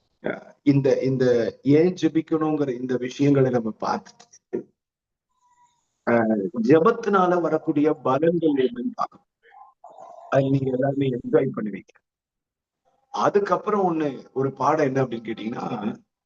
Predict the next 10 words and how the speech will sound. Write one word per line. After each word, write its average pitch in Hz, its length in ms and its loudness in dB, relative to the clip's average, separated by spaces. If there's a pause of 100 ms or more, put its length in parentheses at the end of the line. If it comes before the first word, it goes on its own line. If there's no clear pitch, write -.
(400)
ஜெபிக்கலன்னா 208 1080 0
வரக்கூடிய 175 540 4
பிரச்சனை - 600 -2
என்ன? - 180 -8 (1800)
நான் 127 100 4
எங்கெல்லாம் 165 400 6
இந்த 165 160 2
பாடத்தை 139 500 0 (480)
நடத்தி 131 480 2
இருக்கிறேனோ, 113 640 -6